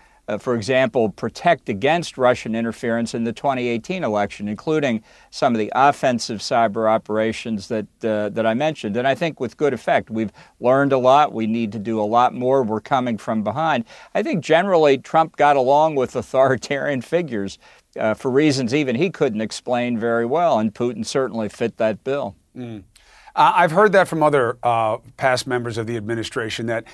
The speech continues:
Speaker 2: he came to the conclusion that anything that was said about Russia was somehow bad for him, because whether he liked it or not, he was connected to them.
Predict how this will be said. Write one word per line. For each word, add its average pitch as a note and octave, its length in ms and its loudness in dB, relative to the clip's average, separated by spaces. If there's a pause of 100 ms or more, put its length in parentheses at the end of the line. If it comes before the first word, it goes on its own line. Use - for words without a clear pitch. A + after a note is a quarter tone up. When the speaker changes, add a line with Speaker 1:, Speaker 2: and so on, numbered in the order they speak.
Speaker 2:
he G#3 140 -2
came G3 260 4
to F3 60 2
the D3 100 0
conclusion C#3 680 0 (340)
that C3 160 0
anything F#3+ 520 4
that E3+ 120 4
was C#3+ 160 2
said E3 220 4
about C3+ 320 4
Russia B2+ 420 2
was A2+ 200 -2
somehow D3 340 2
bad C#3+ 540 4
for C3+ 180 0
him, A#2+ 400 0 (220)
because C3 240 0
whether D3 200 4
he C#3 60 4
liked D#3 320 4
it D3+ 80 2
or C#3 80 2
not, C#3+ 260 4
he C3+ 80 -6
was B2 140 -6
connected C#3 480 -4
to C3 80 -6
them. A2+ 260 -6